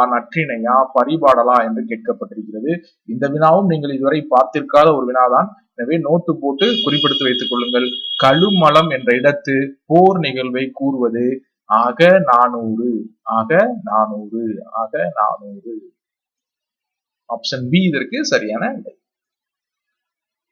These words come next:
எட்டாவது வினா, மலையுளே பிறப்பினும் மலைக்கு அவைதான் என் செய்யும், மலையுளே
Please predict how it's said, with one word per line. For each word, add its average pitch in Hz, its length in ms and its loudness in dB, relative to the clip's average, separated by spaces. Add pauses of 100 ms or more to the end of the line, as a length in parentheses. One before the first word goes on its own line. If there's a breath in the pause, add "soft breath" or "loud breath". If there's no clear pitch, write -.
எட்டாவது 285 640 4
வினா, 135 180 2 (680)
மலையுளே 240 680 4 (220)
பிறப்பினும் 180 580 0 (240)
மலைக்கு 196 500 4 (240)
அவைதான் 220 600 6 (180)
என் 175 140 2 (100)
செய்யும், 131 360 -2 (420)
மலையுளே 160 600 2